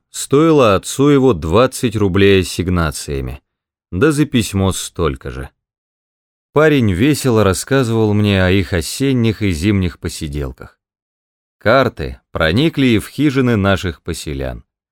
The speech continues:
Парни с девками играют в свои козыри и короли. Особливо веселит их последняя игра, когда король раздает разные приказания,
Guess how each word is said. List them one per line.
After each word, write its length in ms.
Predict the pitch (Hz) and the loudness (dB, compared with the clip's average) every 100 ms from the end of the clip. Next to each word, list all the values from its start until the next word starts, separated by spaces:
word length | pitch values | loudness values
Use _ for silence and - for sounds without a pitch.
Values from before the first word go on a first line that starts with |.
| _ _ _ _ _ | _ _ _ _ _
Парни 440 | 113 107 95 80 69 | 2 2 2 -2 -8
с 120 | 69 | -6
девками 640 | 98 131 - 80 76 90 | 0 0 -2 -6 -2 0
играют 380 | 104 139 147 131 | 2 2 2 0
в 80 | - | -4
свои 440 | - 107 104 87 | -2 2 2 0
козыри 680 | - - 135 147 131 123 120 | -4 -2 0 2 2 0 -2
и 220 | 113 113 | -2 -4
короли. 560 | - 95 85 69 67 - _ _ _ _ _ _ | -4 -4 -2 -4 -10 -16 _ _ _ _ _ _
Особливо 680 | 101 101 101 82 120 147 87 | -2 0 0 0 2 2 0
веселит 500 | 76 113 - 131 156 | 0 0 2 0 0
их 160 | 139 - | -2 -2
последняя 880 | 123 120 143 135 87 78 71 67 64 | -4 -2 -2 0 0 -4 -6 -6 -8
игра, 280 | 65 64 - _ _ _ | -8 -10 -14 _ _ _
когда 380 | - 98 95 92 | -2 0 0 0
король 480 | - 73 127 90 - | -2 0 0 -2 -6
раздает 580 | 98 107 92 104 151 147 | -2 0 2 2 2 0
разные 460 | 123 123 110 110 92 | 0 0 0 0 -2
приказания, 960 | - 92 - 73 82 143 90 67 67 | -4 -6 -4 -6 -2 -2 -2 -6 -10